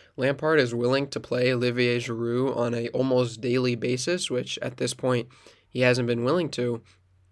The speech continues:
then there, then, then this tactic that Lampard has just isn't working. Um, you know, that's, that's one issue. And I think if you're going to call for Lampard out,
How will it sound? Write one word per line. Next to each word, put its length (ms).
then 120
there, 220
then, 320
then 400
this 320
tactic 460
that 180
Lampard 360
has 440
just 240
isn't 280
working. 440
Um, 460
you 80
know, 100
that's, 320
that's 260
one 200
issue. 320
And 100
I 80
think 320
if 160
you're 120
going 260
to 100
call 280
for 140
Lampard 500
out, 360